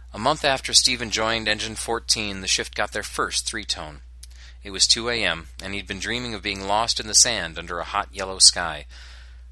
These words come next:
Over the intercom, the dispatcher said, "Engine fourteen, Ladder two, Rescue eight, one four five Lasco Street." Stephen was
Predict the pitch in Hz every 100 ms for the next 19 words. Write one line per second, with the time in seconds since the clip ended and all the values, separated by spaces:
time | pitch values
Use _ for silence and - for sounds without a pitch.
0 | - 107 107 113 120 - 101 95 92 87
1 | - 117 98 - - 95 80 - - -
2 | 127 127 127 120 131 117 123 104 80 -
3 | - 110 131 127 - 135 107 78 - -
4 | 113 135 - 127 - 117 87 - - -
5 | - - 113 139 131 143 131 117 - 131
6 | 110 87 110 123 - 95 - - 87 -
7 | - - - - - - - - - -
8 | - - 123 110 90 87